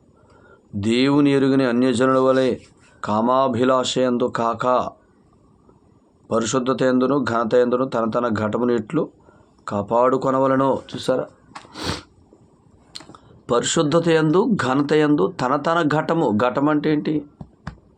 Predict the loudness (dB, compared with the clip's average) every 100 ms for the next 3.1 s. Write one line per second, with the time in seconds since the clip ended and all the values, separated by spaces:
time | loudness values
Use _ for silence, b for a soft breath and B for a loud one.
0 | _ _ _ _ _ _ _ _ _ _
1 | _ -20 -20 _ _ _ _ _ _ _
2 | _ -20 -16 -8 -4 -2 0 0 0 -2
3 | -4